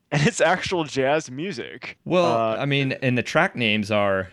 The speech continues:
Speaker 1: the, uh, I
Speaker 2: full
Speaker 1: Can't Play Piano,
Speaker 2: Yeah,
Speaker 1: Part
Speaker 2: I,
Speaker 1: One.
Speaker 2: yeah, Part Two, Part Three, Part Four.
Speaker 1: Uh, soft jazz or so. The first track and the last track are comedy, are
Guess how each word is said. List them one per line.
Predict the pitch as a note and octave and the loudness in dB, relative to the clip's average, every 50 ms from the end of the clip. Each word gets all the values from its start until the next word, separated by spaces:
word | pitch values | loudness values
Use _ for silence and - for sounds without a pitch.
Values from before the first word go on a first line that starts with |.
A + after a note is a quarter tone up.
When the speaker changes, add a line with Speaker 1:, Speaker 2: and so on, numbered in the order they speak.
| - | -8
Speaker 1:
the, | C#3 A#2 - | -8 -6 -6
uh, | C#3+ C3+ - | -8 -6 -2
I | D#3 C#3+ D3 | 0 0 2
Speaker 2:
full | - G#3+ | 6 6
Speaker 1:
Can't | G3+ D3 C3 | 6 6 4
Play | - C#3 C3+ | 0 -4 -4
Piano, | C3 - - B2+ B2 A#2+ A#2+ | -4 -4 -6 -6 -4 0 2
Speaker 2:
Yeah, | D3+ C3+ A2 G2+ | 2 2 2 2
Speaker 1:
Part | A2+ A2+ B2 | 2 0 0
Speaker 2:
I, | A#2 | -2
Speaker 1:
One. | A2 A2 A2 A2 A2 A2 A2+ | -4 -6 -6 -4 -4 -2 -2
Speaker 2:
yeah, | G#2+ F#2+ | -2 -2
Part | - - A2 G#2 F#2 - | -2 -2 -4 -4 -4 -4
Two, | A2 G2+ F#2+ F2+ | -4 -4 -4 -4
Part | - G#2 F#2+ F#2 E2+ | -6 -6 -6 -6 -8
Three, | - F#2 F#2 F2+ F2+ F2 F2 F2 F2+ - _ | -8 -8 -6 -4 -4 -4 -6 -8 -10 -14 _
Part | - F2 E2+ F#2 - | -16 -14 -14 -14 -12
Four. | - - F2+ E2+ E2 | -12 -12 -10 -8 -6
Speaker 1:
Uh, | E2 A2 G#2+ | -6 -6 -6
soft | - - C#3 B2+ B2 - - | -4 -2 0 0 0 0 -4
jazz | - B2+ A2+ A2 A#2 A2 | -4 -2 0 0 0 -2
or | A#2 A2 | -6 -12
so. | - - A#2 _ _ - | -14 -16 -18 _ _ -8
The | D#3 D3 | -8 -8
first | D#3 D#3+ - A3 A#3+ A3 - | -6 -2 2 2 2 2 0
track | - - E3+ D#3 - | -2 0 0 0 0
and | D#3+ D3 | -2 -4
the | C3+ | -2
last | B2+ B2+ C3 B2+ - | 0 0 0 0 -4
track | - A#2+ A2 - | -8 -10 -10 -10
are | A2+ G#2+ | -10 -14
comedy, | - - - B2 A#2+ A#2 A2+ - - | -10 -6 -4 -2 -2 -4 -6 -8 -8
are | A#2 A2+ | -8 -10